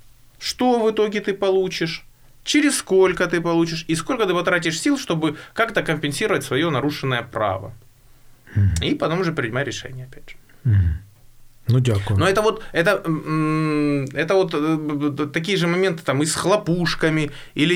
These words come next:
Speaker 1: если там те, он, я не знаю, там не, не дошли с хлопушками, в, в дверь себе засадили с этого самого,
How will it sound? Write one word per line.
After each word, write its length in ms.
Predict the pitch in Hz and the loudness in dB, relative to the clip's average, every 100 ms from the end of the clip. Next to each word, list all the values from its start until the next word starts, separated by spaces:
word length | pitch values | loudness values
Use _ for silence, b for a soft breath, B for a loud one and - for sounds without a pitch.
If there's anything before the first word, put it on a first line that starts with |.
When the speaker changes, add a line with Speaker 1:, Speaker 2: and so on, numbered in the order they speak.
| 175 | 2
Speaker 1:
если 160 | 170 165 | 0 0
там 200 | 180 165 | 0 2
те, 100 | 180 | 2
он, 180 | 156 131 - - | 2 0 -6 -4
я 80 | 131 | -2
не 60 | 123 | 0
знаю, 160 | 123 113 | -2 -4
там 260 | 107 107 | -6 -2
не, 100 | 147 | -2
не 180 | 156 170 | 0 2
дошли 260 | 180 - 180 | 2 0 -2
с 60 | |
хлопушками, 400 | 170 170 196 156 | 0 0 0 0
в, 60 | 127 107 - 120 | -2 -4 -8 -6
в 20 | |
дверь 280 | 127 160 147 | 0 2 2
себе 200 | 131 120 | 0 -2
засадили 580 | 104 131 139 131 131 120 | 0 0 0 0 -2 -2
с 260 | 104 - | -4 -6
этого 220 | 123 117 110 | -2 0 -2
самого, 520 | - 104 101 98 | -2 -4 -2 -4